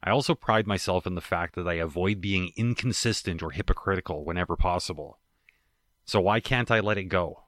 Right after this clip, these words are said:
I sometimes wonder if it's just because I can't handle an unsolved mystery. I mean, maybe there's a touch of that, I tell myself,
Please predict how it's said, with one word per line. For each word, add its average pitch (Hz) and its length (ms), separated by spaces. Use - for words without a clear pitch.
I 95 40
sometimes 117 440
wonder 95 340
if 87 100
it's 80 140
just - 180
because 90 240
I 85 100
can't - 360
handle - 540
an 165 80
unsolved 87 440
mystery. - 480
I - 40
mean, 92 140
maybe 107 200
there's 92 180
a 82 40
touch - 320
of 95 80
that, 76 160
I 76 60
tell 80 200
myself, 78 540